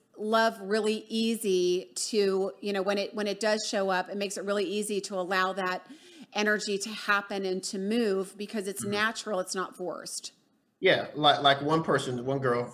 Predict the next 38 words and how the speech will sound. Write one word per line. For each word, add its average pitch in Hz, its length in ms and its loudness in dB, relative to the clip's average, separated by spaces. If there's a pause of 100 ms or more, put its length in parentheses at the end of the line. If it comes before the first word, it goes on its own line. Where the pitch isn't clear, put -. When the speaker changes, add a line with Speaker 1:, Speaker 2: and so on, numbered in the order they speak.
Speaker 2:
uh, 113 240 2
that 110 120 -2
I'm 113 180 0
friends 123 300 -4
with, 117 140 -6
she 131 100 -8
told 123 360 2
me, 110 240 -2 (320)
uh, 113 260 0 (140)
"I 139 120 6
don't 147 220 6
wanna 147 240 2
seem 151 320 0
like 123 160 2
I 123 80 0
don't 135 100 4
have 131 200 0
anything 123 300 -2
else 110 260 -8
going 117 280 -2
on." 104 280 -4
Like, 113 200 -2
the 113 60 -8
guy 135 220 6
will 127 120 0
call 143 300 8
and 127 100 0
she'll 131 200 0
pretend 131 360 -2
like 123 120 -2
she's 123 200 -6
busy 123 300 0
and 120 100 -2
won't 127 160 -4
pick 135 160 -6
up 107 60 -8
the 107 100 -14
phone. - 360 -2